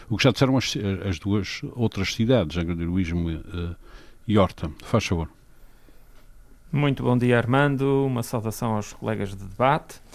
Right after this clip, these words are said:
Speaker 2: e a todo o auditório da Antena um.
Speaker 1: Eu espero que a Assembleia
Speaker 2: Ah,
Speaker 1: não esteja a
Speaker 2: fe-,
Speaker 1: ser muito cansativa.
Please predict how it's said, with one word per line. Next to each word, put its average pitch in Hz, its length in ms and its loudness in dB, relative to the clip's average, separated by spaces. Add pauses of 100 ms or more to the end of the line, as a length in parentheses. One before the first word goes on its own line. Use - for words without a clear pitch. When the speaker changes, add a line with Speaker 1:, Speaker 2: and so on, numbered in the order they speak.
(520)
Speaker 2:
e 113 340 8
a 101 260 4
todo 107 280 -2
o 110 40 4
auditório 107 440 2
da 107 100 0
Antena 104 340 -2
um. 110 100 0
Speaker 1:
Eu 135 40 2
espero 143 340 4
que - 120 0
a 117 120 8
Assembleia 123 420 6
Speaker 2:
Ah, - 20 6
Speaker 1:
não 123 80 8
esteja 117 220 6
a - 20 8
Speaker 2:
fe-, - 60 2
Speaker 1:
ser 123 60 6
muito 120 200 8
cansativa. 95 760 2